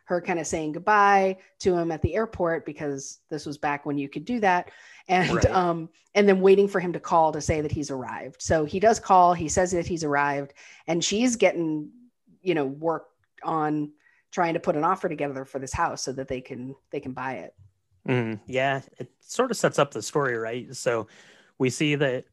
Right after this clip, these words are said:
Speaker 2: or we find out that she's, you know, moving to Canada. She's, you know, given up her, uh, U S citizenship to get Canadianship so she can go up there and, you know, live with him full time. She's got all of this money saved to buy,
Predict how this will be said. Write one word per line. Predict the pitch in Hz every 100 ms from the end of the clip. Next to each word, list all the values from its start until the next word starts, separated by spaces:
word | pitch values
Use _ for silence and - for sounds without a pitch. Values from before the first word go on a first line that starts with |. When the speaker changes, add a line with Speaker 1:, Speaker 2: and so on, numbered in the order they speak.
| -
Speaker 2:
or | 127
we | 127
find | 160 143
out | 139 131
that | 123 123
she's, | 151 135 127 -
you | 131
know, | 120
moving | 127 123 123
to | -
Canada. | - 120 117 117 117 117
She's, | - 117 117 -
you |
know, | 113
given | 113 120 120
up | 113
her, | 123 120 104 - - _ -
uh, | 113
U | 117 123
S | 117
citizenship | 131 117 113 107 135 113
to | - 120 113
get | 113 113
Canadianship | 127 117 117 117 - 113 -
so | 123
she | -
can | 117 117
go | 117 113
up | 113 -
there | 123 117
and, | 117 113 - _ _ -
you |
know, | 127 117
live | 117
with | 117 113
him | 127 113
full | 131 -
time. | 139 131 127 127
She's | 113 - 117 120 -
got | - 120
all | 117
of | 113
this | 110 -
money | 147 147
saved | 127 147 139 135 -
to | 113
buy, | 123 123 117